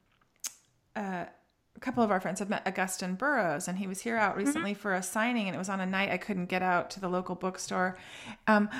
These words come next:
Speaker 1: but for me, I get really nervous and anxious even thinking about that, so I kind of just take it off my radar, like, nope. Um, when I was at the She Recovers event and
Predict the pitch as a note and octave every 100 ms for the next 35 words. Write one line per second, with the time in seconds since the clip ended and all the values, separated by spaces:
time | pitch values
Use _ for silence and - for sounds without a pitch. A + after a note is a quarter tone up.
0 | - A#3 - A#3+ A#3 A#3+ C4+ A#3 G3+ G3+
1 | E3+ F3 F#3+ G#3 G#3+ G#3+ A3 A3 - -
2 | - F#3 F#3+ F#3 F#3+ - F3 F3 F3 F#3
3 | G#3 G3 - F3+ F3 F3 E3 G3 G3+ G#3+
4 | A3 - A#3 - F#3 - G3 F#3 F3+ -
5 | - F3+ F3 E3 F3+ F#3 F#3 F3+ F#3 G3
6 | G3 E3+ E3+ D#3+ F3+ A#3 - - - -
7 | - - F#3+ F3+ F3 - G3 F#3 F#3 G3+
8 | F#3 F#3 - G3+ F#3+ - F3 F#3+ G#3 G#3
9 | G#3+ G#3 F3+ E3+